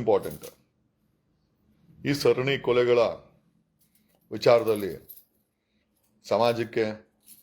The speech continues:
ಜನರಿಗೆ ಸತ್ಯ ತಿಳಿಬೇಕಾಗಿದೆ. ಈ ಭೀಮಾ ಅಂತ ತಾನೇ ಸಾವಿರಾರು ಹೆಣಗಳನ್ನ, ಏನ್ರಿ ಟಿಶ್ಯೂ ಪೇಪರ್ ಥರ ಆಗ್ಬಿಟ್ಟಿದೆ ಕೊಲೆ ಅನ್ನೋದು.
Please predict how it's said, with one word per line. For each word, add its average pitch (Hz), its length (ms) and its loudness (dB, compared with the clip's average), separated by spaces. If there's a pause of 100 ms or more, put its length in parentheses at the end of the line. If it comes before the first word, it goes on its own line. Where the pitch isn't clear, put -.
(500)
ಜನರಿಗೆ 113 840 -2 (920)
ಸತ್ಯ 135 340 -2
ತಿಳಿಬೇಕಾಗಿದೆ. 101 840 -4 (1600)
ಈ 123 60 -6
ಭೀಮಾ 135 300 2
ಅಂತ 120 260 2 (1200)
ತಾನೇ 131 680 -2 (160)
ಸಾವಿರಾರು 135 480 4
ಹೆಣಗಳನ್ನ, 127 500 2 (440)
ಏನ್ರಿ 107 600 -6 (1000)
ಟಿಶ್ಯೂ 143 280 0
ಪೇಪರ್ 160 320 2
ಥರ 151 120 2
ಆಗ್ಬಿಟ್ಟಿದೆ 127 720 -2 (1400)
ಕೊಲೆ 135 260 4
ಅನ್ನೋದು. 117 340 0